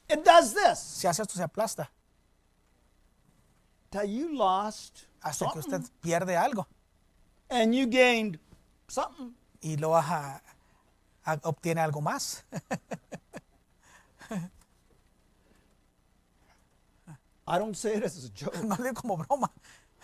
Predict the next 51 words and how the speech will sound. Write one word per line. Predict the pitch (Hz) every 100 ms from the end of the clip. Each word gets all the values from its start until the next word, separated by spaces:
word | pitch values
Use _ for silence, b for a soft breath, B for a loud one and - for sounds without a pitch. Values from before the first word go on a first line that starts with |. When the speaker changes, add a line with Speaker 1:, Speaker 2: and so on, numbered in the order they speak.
| -
Speaker 1:
But | 175
I | 196
was | 208 -
talking | 180 175 180
to |
my | 170 139
wife. | 139 220 226
Speaker 2:
Pero | 165
estaba | 147 175
hablando | 180
con | 170 156
mi |
esposa. | 139 - 143 208 202 -
Speaker 1:
I |
said, | - 196
Yeah, | 185 233
I | -
remember | 202 180 175 180
we | 160
were | 151
taller. | 127 160 180 120 101 98
I | 131
Speaker 2:
Me | 151
acuerdo | 202
Speaker 1:
was, | 220
Speaker 2:
que | -
estábamos | 190 170
más | 147 -
altos. | 233 170 - - -
Speaker 1:
had | 151
a | 135
fro. | - 156 156 175 170 b b b -
Speaker 2:
Tenía | 143 139 147
una, | 151 147
una, | 147 147 151 143 139
un | 139 156 - _ - 147
pelo, | 156 165
este, | 156 143 143 -
chino | 147 - 190 185
así. | - 233 - - _ _ -
Speaker 1:
I |
wore | 131 143 156 160
Speaker 2:
Un | 135 - 156 220
afro. |
Speaker 1:
platforms. | 233 - 175 170 - - _ -
Speaker 2:
¿Afro? | 180 247 - _ _
Speaker 1:
Afro, | 147 151 - 107 -
sí. | - 117 113
Speaker 2:
Sí, | - 185
un | 165
afro. | 160 220